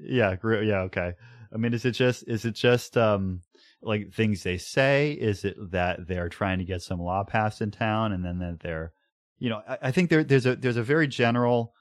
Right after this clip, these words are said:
uh, kind of basic concept of these covenant communities, which is, look, if we can get a bunch of people who generally agree on stuff that we trust, you know, not to, not to treat each other badly, and if we can get us all to live in one place and kind of leave each other alone,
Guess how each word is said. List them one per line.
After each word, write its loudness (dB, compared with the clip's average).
uh, -10
kind 0
of -2
basic 0
concept -2
of -6
these -8
covenant -4
communities, -2
which -6
is, -6
look, -2
if -8
we -2
can 0
get 2
a 2
bunch -4
of -8
people 0
who 0
generally 2
agree -2
on -2
stuff -4
that -8
we -6
trust, 0
you -6
know, -4
not -4
to, 0
not -6
to -4
treat -6
each -10
other -2
badly, -4
and -8
if -8
we -6
can -6
get 4
us 0
all 6
to -2
live 0
in -2
one -2
place -6
and -6
kind -2
of -6
leave -4
each -6
other -2
alone, -2